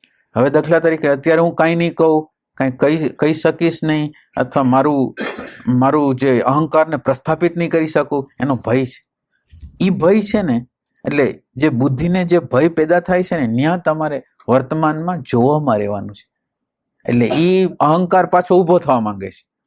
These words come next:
અહંકાર પોતાની રીતે કે તો પછી આપણી સ્થિતિ શું? અને એને હજી એવો વ્યવહાર કરતા નથી આવડતો કે જાગૃતિ કરવાની છે, એની સાથે સાથે વ્યવહારે કરતા જવાના. એટલે એવું નથી કે જોતા જ રહેવાનું છે ને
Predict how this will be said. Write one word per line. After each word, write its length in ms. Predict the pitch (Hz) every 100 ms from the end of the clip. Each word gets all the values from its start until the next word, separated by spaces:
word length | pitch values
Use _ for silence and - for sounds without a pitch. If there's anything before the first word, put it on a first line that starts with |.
| _ _ _ _ _ _ _ _ _
અહંકાર 540 | 127 143 156 165 156
પોતાની 360 | 139 151 165 165
રીતે 300 | 156 160 160
કે 200 | 160 151
તો 160 | 156 156
પછી 260 | 160 -
આપણી 260 | 160 165 170
સ્થિતિ 360 | - 190 185
શું? 300 | 127 104 95 _ _ _ _ _ -
અને 220 | 131 139
એને 160 | 170
હજી 480 | 160 160 185 160 - _ -
એવો 300 | 156 165 135
વ્યવહાર 280 | 151 175 165
કરતા 300 | 170 160 165
નથી 260 | 160 160
આવડતો 300 | 147 131 135
કે 160 | 127 120
જાગૃતિ 580 | 117 117 120 147 165 165
કરવાની 440 | 156 165 165 170
છે, 180 | 185 180 - -
એની 120 | 151
સાથે 320 | 156 160 156 160
સાથે 280 | 170 170
વ્યવહારે 360 | 143 143 185 214
કરતા 300 | 202 170 147
જવાના. 360 | 123 107 95 87 _ _ _ -
એટલે 140 | 117
એવું 180 | 127 160
નથી 220 | 190 196
કે 120 | 160 127
જોતા 360 | 127 123 143
જ 80 | 131
રહેવાનું 380 | 135 123 120 117
છે 140 | 117
ને 160 | 113